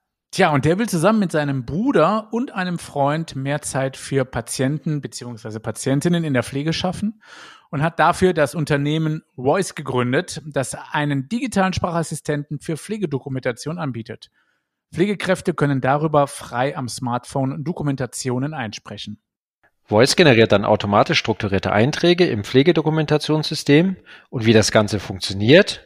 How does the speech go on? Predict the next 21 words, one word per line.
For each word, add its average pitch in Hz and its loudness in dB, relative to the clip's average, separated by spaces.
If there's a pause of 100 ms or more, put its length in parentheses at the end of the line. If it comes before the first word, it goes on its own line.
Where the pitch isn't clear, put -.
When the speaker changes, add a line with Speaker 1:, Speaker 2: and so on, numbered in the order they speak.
(140)
Speaker 2:
und - -12
die 104 -4
Pflegekräfte 110 4
bei 101 0
Highway 104 4
in 104 -2
der 98 2
Klinik 110 0
dann 98 2
demnächst 101 0
mit 98 -6
dem 92 -4
Smartphone 139 0
durch 143 -2
die 131 -2
Gegend 135 2
laufen, 120 2
Speaker 1:
<laughs> 147 -8
Speaker 2:
erfahren 92 0
wir 139 4
heute. 110 0